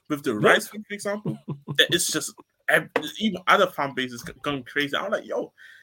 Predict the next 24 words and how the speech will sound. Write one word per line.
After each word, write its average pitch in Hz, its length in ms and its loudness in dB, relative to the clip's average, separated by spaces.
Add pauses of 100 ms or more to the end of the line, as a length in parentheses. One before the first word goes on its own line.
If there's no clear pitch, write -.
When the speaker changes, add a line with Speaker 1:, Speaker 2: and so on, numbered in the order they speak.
(120)
Speaker 1:
he's - 120 -10
not - 140 -8
been, 208 200 -6
he's 311 160 -4
not 392 160 -2
been, 240 320 -2 (260)
he's 208 120 -6
not 220 120 -6
been 254 200 -4 (340)
that 190 340 -4
nice." 131 380 -2
Like, 123 180 -2
I 131 60 4
don't 240 120 0
know 135 100 -2
what 170 240 -6
you 175 120 -2
guys 123 220 6
tell 113 200 -4
me. 110 300 -6
Like, 113 240 -4 (240)
he's 208 140 2
been 247 220 2
good. 208 280 2